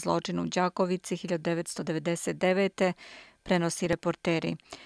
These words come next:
Oni su osumnjičeni da su navodno ubili sto šest albanskih civila i zlostavljali još trista, objavili su prištinski mediji. Nalog za hapšenje raspisan je petnaestog aprila po zahtevu specijalnog tužilaštva od dvadeset sedmog marta ove godine.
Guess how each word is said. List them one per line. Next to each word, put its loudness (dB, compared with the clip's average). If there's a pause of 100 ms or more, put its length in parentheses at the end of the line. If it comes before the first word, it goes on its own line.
(160)
Oni 6
su 4
osumnjičeni 2
da -4
su -2
navodno 2
ubili 0
sto 0
šest -2
albanskih -2
civila 0
i 0
zlostavljali 0
još 0
trista, 2 (360)
objavili 2
su -2
prištinski -4
mediji. 0 (540)
Nalog 2
za -2
hapšenje 2
raspisan 0
je 0
petnaestog 0
aprila 2
po -2
zahtevu 0
specijalnog -2
tužilaštva -2
od 0
dvadeset -2
sedmog -2
marta 0
ove 0
godine. 0